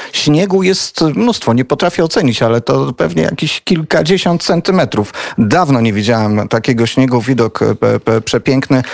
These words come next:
ale oczywiście pomimo tego, że będę z, z daleka, to, e, z rodziną, bliskimi i oczywiście z naszymi słuchaczami cały czas pozostanę w łączności dzięki tym nowoczesnym środkom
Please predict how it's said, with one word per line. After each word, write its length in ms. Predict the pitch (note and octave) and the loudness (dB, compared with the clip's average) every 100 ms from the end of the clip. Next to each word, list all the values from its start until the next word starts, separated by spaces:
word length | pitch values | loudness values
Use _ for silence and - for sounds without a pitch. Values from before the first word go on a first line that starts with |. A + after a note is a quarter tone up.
| - | -2
ale 200 | D#3+ F#3 | 0 2
oczywiście 420 | F#3+ G3 F#3+ - | 2 0 0 0
pomimo 240 | E3+ E3+ D#3+ | 0 0 0
tego, 220 | D#3+ D#3+ | 0 0
że 120 | D3 | 0
będę 380 | D3 D3 C#3+ C3+ | 2 2 2 0
z, 60 | A#2 A#2+ A2+ A2+ A#2 | 0 -4 -4 -6 -4
z 240 | A#2 A#2+ | -2 0
daleka, 480 | A2+ C#3+ F3 F#3+ A#2 | 2 2 2 0 -2
to, 260 | - A#2 A#2 - - | 0 0 0 -6 -6
e, 160 | - A2+ | 0 0
z 120 | G#2 | 2
rodziną, 640 | A#2+ C#3 D3 D#3 A#2+ G#2+ | 2 2 2 0 2 0
bliskimi 640 | G2+ B2+ B2+ - C#3 A#2 A2 - - | 0 -2 -2 0 2 2 0 -6 -2
i 100 | D3+ | 0
oczywiście 460 | D#3 E3+ E3+ - | 0 0 0 0
z 60 | D#3 | 0
naszymi 320 | D#3+ - C#3+ | 0 0 -2
słuchaczami 540 | - - - - G2+ A#2 | -2 -4 -2 -2 -2 -2
cały 240 | - A#2+ | -2 -2
czas 180 | - - | -4 -4
pozostanę 520 | A2+ A2 - A2+ G#2 | -2 0 0 -2 0
w 60 | A2 | 0
łączności 520 | A2 - G#2+ G#2+ - | 0 0 -2 -2 -2
dzięki 300 | G#2+ G#2 G2 | 0 0 -2
tym 200 | G#2 G2 - - | -2 -2 -2 0
nowoczesnym 500 | A#2 C#3+ C#3+ - G#2 | 2 2 0 0 -2
środkom 400 | - - G#2 | -2 -2 -2